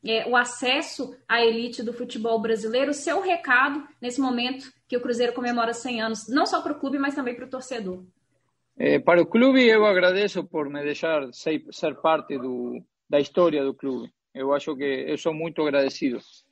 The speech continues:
Speaker 2: Eh, fico feliz en, en poder axudar ao club en un momento que eu pasei por ali, mas eu agradezo porque eles me abriron as portas para eu facer o meu traballo da, da maneira que, que eu quería.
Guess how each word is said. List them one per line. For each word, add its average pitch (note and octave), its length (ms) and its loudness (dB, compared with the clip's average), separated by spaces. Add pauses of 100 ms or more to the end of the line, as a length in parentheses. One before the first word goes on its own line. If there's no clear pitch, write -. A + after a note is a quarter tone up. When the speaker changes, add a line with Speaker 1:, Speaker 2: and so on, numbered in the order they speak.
(440)
Speaker 2:
Eh, - 760 -2 (460)
fico F3+ 260 4
feliz F3 360 4
en, D3 280 -2
en C3+ 180 -4
poder D3 300 6
axudar C3+ 380 6
ao B2 300 0
club D#3+ 300 6
en C#3+ 80 2
un C3 100 -2
momento C3 400 0
que B2 80 2
eu B2 80 2
pasei B2+ 240 0
por B2 140 0
ali, E3+ 240 4 (480)
mas D3+ 280 4
eu F#3+ 160 6
agradezo E3+ 560 2
porque C#3+ 840 -2 (260)
eles E3 220 0
me D#3 80 2
abriron D#3+ 360 2
as D3 100 -2
portas C#3+ 760 0 (600)
para D3 220 4
eu E3+ 80 0
facer E3 280 -4
o D#3+ 60 -12
meu D3+ 120 -10
traballo D#3 480 0
da, C3+ 260 -4
da - 160 -14
maneira C#3 640 -2 (380)
que, D#3 160 -4
que - 140 2
eu F3+ 100 6
quería. D#3 400 2